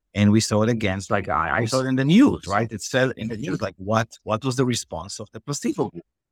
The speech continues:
The placebo group didn't get the vaccine. They get, like, a, I don't know, a shot of, like, water or something, right? Nothing in it. So it's the same thing.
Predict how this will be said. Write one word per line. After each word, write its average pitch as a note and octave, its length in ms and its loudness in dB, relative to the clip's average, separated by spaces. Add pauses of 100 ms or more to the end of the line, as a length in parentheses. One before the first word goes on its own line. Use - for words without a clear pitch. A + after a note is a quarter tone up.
(280)
The G#2 80 -10
placebo C#3+ 420 -2
group G#2 300 0 (720)
didn't D#3+ 240 0
get A2+ 200 0
the A#2+ 80 0
vaccine. G#2+ 580 2
They G2+ 100 -2
get, G2+ 200 -2
like, G2+ 220 0
a, F#2 420 2 (420)
I - 60 -6
don't G2+ 100 -2
know, F2+ 220 -4
a A2+ 40 -2
shot A2 360 0
of, A2 100 -2
like, A2 160 0
water A2+ 340 4
or C#2 60 -6
something, - 380 -10
right? G#2 200 -4
Nothing G#2 340 2
in G#2+ 100 4
it. - 240 -10 (420)
So G2+ 540 0 (680)
it's A#2+ 140 -4
the B2 80 0
same F3+ 240 4
thing. G#2+ 340 -4